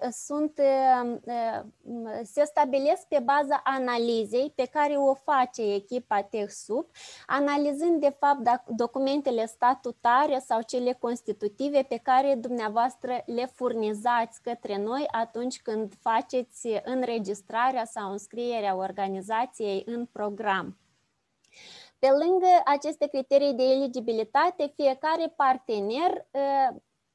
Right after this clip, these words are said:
are și anumite restricții pe care le stabilește iarăși la nivel global și care sunt valabile pentru toate O N G-urile înscrise în program. Uh, fiecare partener decide,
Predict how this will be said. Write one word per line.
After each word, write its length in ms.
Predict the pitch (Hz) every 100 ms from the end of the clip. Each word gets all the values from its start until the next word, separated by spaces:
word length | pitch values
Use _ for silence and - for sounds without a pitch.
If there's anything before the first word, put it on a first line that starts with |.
| 285
are 180 | 339 339
și 360 | 349 - 320 330 - -
anumite 600 | 285 294 294 311 330 285
restricții 720 | 277 294 - 269 240 - 196
pe 180 | - 190
care 260 | 262 277 311
le 160 | 285
stabilește 800 | 285 - 247 233 247 254 269 -
iarăși 540 | 226 233 220 190 190 208
la 80 | 196
nivel 440 | 196 190 262 277
global 500 | 214 208 208 269 294
și 100 | 254
care 260 | - 226 220
sunt 240 | - 254
valabile 680 | 220 220 233 226 214 202 -
pentru 360 | 277 269 262 233
toate 360 | 226 220 -
O 80 | 202
N 180 | 196 190
G-urile 420 | 233 240 233 214
înscrise 580 | 190 196 - 226 233 247
în 180 | 196 202
program. 640 | 208 208 196 190 175 185 - - - - -
Uh, 360 | - 254 254 247 -
fiecare 460 | 320 330 349 339 330
partener 560 | 302 302 294 302 311
decide, 920 | 262 269 - - 285 269 208 220 226